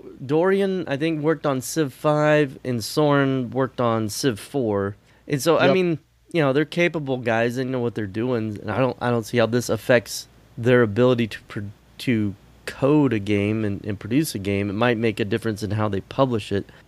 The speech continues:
Speaker 1: Uh, I'm not real sure. So far, I
Speaker 2: Or
Speaker 1: haven't
Speaker 2: how
Speaker 1: seen
Speaker 2: they pay
Speaker 1: anything
Speaker 2: for it.
Speaker 1: Right,
Speaker 2: How
Speaker 1: I
Speaker 2: they
Speaker 1: haven't
Speaker 2: pay
Speaker 1: seen
Speaker 2: for the
Speaker 1: anything
Speaker 2: labor.
Speaker 1: from Mohawk about this. Um, it'll be interesting to see if they release any kind of statement in the next few days, uh, in response to what's happened to Starbreeze.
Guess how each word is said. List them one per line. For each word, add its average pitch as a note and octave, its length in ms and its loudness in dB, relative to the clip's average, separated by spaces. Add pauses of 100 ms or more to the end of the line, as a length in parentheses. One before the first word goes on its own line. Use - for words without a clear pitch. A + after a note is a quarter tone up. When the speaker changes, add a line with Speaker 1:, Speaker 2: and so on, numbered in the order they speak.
(120)
Speaker 1:
Uh, C#3+ 360 2
I'm C#3+ 160 0
not B2+ 160 0
real A2+ 140 -2
sure. A2 280 -6
So D3+ 180 -2
far, E3 200 -2
I D#3 80 0
Speaker 2:
Or C#3+ 120 0
Speaker 1:
haven't - 20 0
Speaker 2:
how D#3+ 120 2
Speaker 1:
seen C#3+ 80 0
Speaker 2:
they D3+ 100 0
pay - 80 -10
Speaker 1:
anything F3+ 180 2
Speaker 2:
for A#2 340 -4
it. A2 100 -14 (300)
Speaker 1:
Right, C3+ 220 -2
Speaker 2:
How B2 60 2
Speaker 1:
I - 40 2
Speaker 2:
they C#3 100 0
Speaker 1:
haven't D#3 160 0
Speaker 2:
pay E3 60 0
Speaker 1:
seen D#3+ 100 -2
Speaker 2:
for E3 60 2
the D#3 60 2
Speaker 1:
anything F3 340 -2
Speaker 2:
labor. D#3+ 60 -10
Speaker 1:
from D#3 180 -4
Mohawk D#3 680 0 (160)
about A#2+ 380 0
this. F#3+ 420 -2 (140)
Um, A2+ 320 -2
it'll C3 140 0
be B2 160 -2
interesting C3 420 -2
to A#2+ 60 -2
see C3+ 280 0
if A#2+ 240 0 (260)
they C#3+ 120 6
release D3 340 4
any C3+ 240 2
kind C3 240 -2
of G#2+ 80 -4
statement B2+ 440 -2
in B2 100 -2
the A#2 80 -2
next A#2+ 240 -4
few A#2+ 160 -4
days, A#2+ 560 0 (120)
uh, G2+ 220 -8 (260)
in G#2+ 220 0
response A2+ 500 0
to A#2 80 0
what's G2+ 240 -2
happened A2 320 -2
to G2+ 60 0
Starbreeze. A2+ 800 2